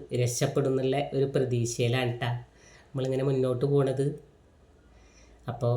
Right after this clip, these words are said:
ഇപ്പം ഞാൻ, ഏ, വീഡിയോ സ്വയം കണ്ടിട്ട് ലൈക്കൊന്നും ചെയ്യലില്ല ട്ടാ. അപ്പോ നമ്മളെ വീഡിയോ ഏതെങ്കിലും കാലത്തൊക്കെ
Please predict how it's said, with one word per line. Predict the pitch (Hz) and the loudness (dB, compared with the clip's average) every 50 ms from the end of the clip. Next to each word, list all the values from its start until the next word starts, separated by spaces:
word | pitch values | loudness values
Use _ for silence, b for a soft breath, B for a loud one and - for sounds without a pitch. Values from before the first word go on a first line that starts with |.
| 127 - 180 - - _ _ _ _ _ _ _ _ _ _ _ _ - _ _ _ _ _ _ _ _ _ _ - - - - - - - - - | 0 -4 -8 -14 -20 _ _ _ _ _ _ _ _ _ _ _ _ -20 _ _ _ _ _ _ _ _ _ _ -20 -20 -20 -20 -20 -20 -20 -20 -10
ഇപ്പം | - - 131 131 | 0 2 2 4
ഞാൻ, | 135 127 123 123 135 139 143 143 - - | 4 2 2 2 2 0 0 -2 -2 -2
ഏ, | - 131 127 123 123 123 120 - - 123 | -2 0 0 0 0 0 -2 -2 -2 0
വീഡിയോ | 127 127 123 123 120 117 120 123 139 143 - | 2 2 2 2 2 2 2 2 2 2 2
സ്വയം | - 143 127 127 131 139 139 | 2 4 4 4 4 4 4
കണ്ടിട്ട് | 139 135 131 131 127 123 - 143 143 147 - - 123 147 | 2 2 2 0 -2 0 4 4 4 4 2 2 4 6
ലൈക്കൊന്നും | 151 151 165 139 - - - 175 160 165 165 - | 8 8 6 6 6 8 8 8 8 8 6 6
ചെയ്യലില്ല | 170 160 139 127 123 127 143 147 143 135 135 127 | 6 6 6 6 6 6 6 6 6 6 4 2
ട്ടാ. | 120 - 127 120 120 120 - - B B B B B B B B B 117 | 2 2 2 2 2 -2 -4 -8 B B B B B B B B B -8
അപ്പോ | 107 - - 117 120 123 123 127 127 - - - - - - - _ - - - | -8 -6 -4 -2 0 0 0 -2 -4 -8 -14 -20 -20 -20 -20 -20 _ -20 -16 -10
നമ്മളെ | - - - 117 120 123 | -8 -6 -2 0 0 4
വീഡിയോ | 127 131 127 123 120 117 120 127 131 | 4 4 4 4 2 2 2 2 2
ഏതെങ്കിലും | 131 120 123 123 123 123 131 | 2 2 2 0 0 0 0
കാലത്തൊക്കെ | 135 127 123 123 - 127 - - 135 | 0 -2 -2 -2 -4 -6 -4 -4 -4